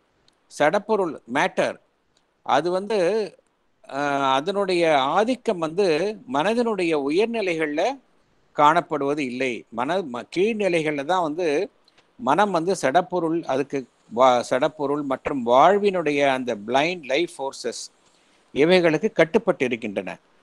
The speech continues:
மனதினுடைய மேல் தளங்கள்ல அவ்வாறு இல்லை என்று பகவான் குறிப்பிடுகின்றார். இந்த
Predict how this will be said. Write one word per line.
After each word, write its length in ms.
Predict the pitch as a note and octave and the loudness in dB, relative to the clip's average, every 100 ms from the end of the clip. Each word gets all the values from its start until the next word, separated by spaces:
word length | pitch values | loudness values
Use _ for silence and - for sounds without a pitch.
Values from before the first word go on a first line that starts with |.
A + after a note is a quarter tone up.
| _ _ _ G#2 | _ _ _ 2
மனதினுடைய 720 | B2+ F#3+ A#3+ B3 G#3 F3 C#3 | 4 4 2 2 2 2 0
மேல் 540 | B2 E3 A#3+ C4+ B3 - _ - | 0 2 2 2 -4 -10 _ -2
தளங்கள்ல 680 | C#3+ D3 C#3 C3 F3+ C4 - _ _ _ _ | 0 0 0 0 -2 -4 -14 _ _ _ _
அவ்வாறு 540 | - C#3+ E3 G3 A3 C3+ | 0 4 6 6 4 -2
இல்லை 300 | D3+ F#3 G#3 | -6 -4 -4
என்று 300 | D#3+ D3 G#3+ | -4 -10 -10
பகவான் 500 | D3 C#3 D3 A3+ A#3+ _ _ _ | -10 -8 -10 -10 -18 _ _ _
குறிப்பிடுகின்றார். 800 | - C#3 C#3 C3 A2+ G2+ F#2+ F2 _ _ _ _ _ _ _ _ _ _ - | -10 -10 -8 -10 -10 -6 -6 -6 _ _ _ _ _ _ _ _ _ _ -12
இந்த 260 | D3+ D3 | -4 4